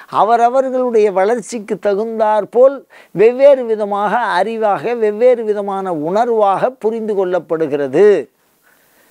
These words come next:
தாமஸ் ஆல்வா எடிசன் பார்த்த மாதிரி நாம இந்த, அஹ், உலக பொருள்களை பார்க்கல. ரவிவர்மா பார்த்த மாதிரி ஒரு ஓவியம், ஒரு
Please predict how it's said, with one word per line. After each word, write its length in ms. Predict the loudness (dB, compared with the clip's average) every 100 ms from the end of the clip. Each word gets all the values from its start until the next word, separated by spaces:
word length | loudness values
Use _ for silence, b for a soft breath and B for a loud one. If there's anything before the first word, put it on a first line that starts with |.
| b -6
தாமஸ் 420 | -4 -2 -2 0
ஆல்வா 300 | 0 0 -2
எடிசன் 360 | -4 -6 -6
பார்த்த 340 | -4 -4 -4 -4
மாதிரி 380 | -2 0 0 -2
நாம 380 | -4 -6 -6
இந்த, 480 | -8 -4 -2 0 -2 b b b -8
அஹ், 200 | -2 -2
உலக 520 | -2 -4 2 4 2
பொருள்களை 480 | -2 -4 -2 -2 -2 0
பார்க்கல. 420 | -2 -2 -6 -6 _ b b b b b b _ _ b b b b b _ _ _ _ _ _ _ _ _ _
ரவிவர்மா 720 | -2 0 2 2 2 0 -2 2
பார்த்த 440 | 2 2 0 -2
மாதிரி 500 | -2 -2 0 0 0
ஒரு 240 | 0 0
ஓவியம், 480 | 2 4 2 0 0
ஒரு 200 | 0 0